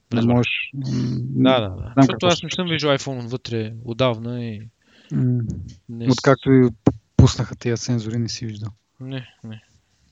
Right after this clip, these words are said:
Speaker 1: Ми, добре, ами, това е май всичко от нас, а, за този епизод.
Speaker 2: Малко
Speaker 1: А,
Speaker 2: по-дълъг епизод, ама
Speaker 1: Еми, както казахме в началото, помързелували сме малко повече, съответно има повече теми за разискване.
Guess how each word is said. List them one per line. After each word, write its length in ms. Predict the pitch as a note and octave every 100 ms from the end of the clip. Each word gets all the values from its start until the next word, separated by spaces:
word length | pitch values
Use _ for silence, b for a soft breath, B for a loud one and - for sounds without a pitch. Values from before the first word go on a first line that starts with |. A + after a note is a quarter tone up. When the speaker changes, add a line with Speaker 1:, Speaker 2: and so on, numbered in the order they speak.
| _ _ _ _ _ - B B B B B B -
Speaker 1:
Ми, 100 | D3+
добре, 340 | D#3 G3 G3+ F3
ами, 380 | D#3+ E3 E3 C#3+
това 220 | - F#3
е 40 | G#3+
май 160 | A#3
всичко 300 | G#3+ F#3 - C#3
от 120 | -
нас, 420 | C#3+ - - -
а, 260 | C3+ C3 B2
за 100 | A#2+
този 280 | C#3 A#2+ B2
епизод. 360 | - - F3 - - -
Speaker 2:
Малко 140 | D#3+ E3
Speaker 1:
А, 240 | E3+ E3
Speaker 2:
по-дълъг 400 | E3 E3 B2+ A2+ A2+
епизод, 380 | G2+ G2+ C3 - - -
ама 280 | C#3 C#3+ D3 D#3+ _ F#3
Speaker 1:
Еми, 240 | G3 G3
както 240 | G#3 F#3+ -
казахме 280 | G3+ F#3
в 60 | C#3+
началото, 720 | C3+ D3 D3 - D#3+ D#3 D3+ C#3 _
помързелували 640 | C#3 C3+ C3 B2+ D#3 D3
сме 180 | A2+ B2
малко 220 | B2 A#2
повече, 300 | - A#2+ B2
съответно 320 | - - A2+ C3
има 120 | B2+
повече 340 | - C3 -
теми 200 | - C3
за 140 | A#2 A2+
разискване. 640 | G#2+ A2+ - A#2+ D3 E3+